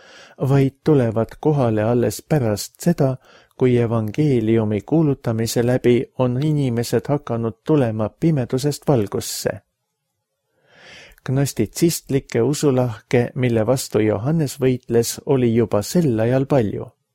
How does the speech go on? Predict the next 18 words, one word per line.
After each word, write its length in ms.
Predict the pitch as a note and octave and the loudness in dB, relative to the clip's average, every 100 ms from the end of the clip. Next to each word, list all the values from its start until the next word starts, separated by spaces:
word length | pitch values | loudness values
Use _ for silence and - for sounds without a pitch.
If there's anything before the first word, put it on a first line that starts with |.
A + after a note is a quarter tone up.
| _ _ _ _ _ _ _ - - - _ | _ _ _ _ _ _ _ -20 -20 -20 _
Ka 200 | - A2+ | -4 -2
praegu 520 | - D#3+ F3+ A#2 - | 0 0 2 0 0
on 220 | G#2+ G#2 B2 | 0 0 -2
eksitajaid 760 | C#3+ - A#2+ B2+ B2+ C3 C3 | -4 -4 -2 0 2 0 0
palju. 500 | C3 A2+ F#2+ - - _ _ _ _ _ _ _ _ _ _ - - - | 0 0 -2 -6 -12 _ _ _ _ _ _ _ _ _ _ -20 -20 -20
Sellepärast 800 | - - D#3 C#3 A#2 A2 A2+ - A2 | -8 2 4 4 0 -2 -2 -2 -4
on 200 | G#2 A2 | -2 -2
meilgi 460 | E3 E3 A#2+ - A2 | 0 0 0 -2 0
tarvis 540 | A2+ G#2 G2 G2+ - | 0 0 0 -2 0
võtmeid, 680 | A#2+ D3+ _ A#2 A2+ G#2 - - _ | 0 -2 _ -2 0 -2 -4 -16 _
et 240 | B2+ - | -4 -2
õige 460 | C#3 E3 A#2+ - G#2+ | 2 2 2 0 0
ja 140 | G#2 G2+ | 2 0
vale 300 | B2+ D#3+ A#2 B2 | 0 0 0 -2
õpetuse 500 | - A2+ A#2+ B2 A2 | -4 -4 -4 -2 -2
vahel 280 | C3 D3+ D3+ | 0 0 0
vahet 300 | D3 G#2+ - | -2 -2 -4
teha. 380 | - G#2 A2 - | -4 -4 -6 -10